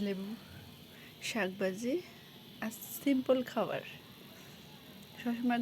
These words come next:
গোছ মাছ মজা লাগে না? তো তা আপনাদের সাথে যেরকম পারবো আমি অবশ্যই শেয়ার করবো। আর আপনি যদি এরকম ভিডিও চান, আমাকে অবশ্যই জানাবেন কমেন্টে। আমি তো মানে এইসব জানি না, পারদর্শী না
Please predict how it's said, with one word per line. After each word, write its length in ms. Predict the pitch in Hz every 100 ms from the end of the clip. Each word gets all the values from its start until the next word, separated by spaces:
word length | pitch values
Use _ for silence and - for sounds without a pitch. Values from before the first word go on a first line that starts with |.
| 220
গোছ 160 | 226 233 220
মাছ 160 | 226 - 214
মজা 200 | 208 226
লাগে 180 | 226 220 233
না? 60 | - - - - - - -
তো 60 | 233
তা 80 | 214 180
আপনাদের 320 | - 220 226 233
সাথে 200 | 240 247 233 - 196
যেরকম 280 | 220 226 269 247
পারবো 160 | 226 240
আমি 100 | 247 214
অবশ্যই 260 | 233 247 -
শেয়ার 200 | 220 208 214
করবো। 200 | 214 180 - - - -
আর 60 | 180
আপনি 140 | 190 226 226
যদি 100 | 233
এরকম 220 | 233 254 254
ভিডিও 220 | 233 240 269 294
চান, 160 | 339 440 - 370
আমাকে 200 | 202 196 214
অবশ্যই 280 | 214 - 226
জানাবেন 380 | 214 214 214 269 302
কমেন্টে। 400 | 247 220 233 262 349 - - - -
আমি 100 | 254 269
তো 60 | 294 269 196 175
মানে 140 | 202 214
এইসব 200 | - 233 - - - - 208 220
জানি 220 | 226 254 339
না, 60 | 220 180 - - - - - - -
পারদর্শী 500 | 247 247 226 262 -
না 60 | 254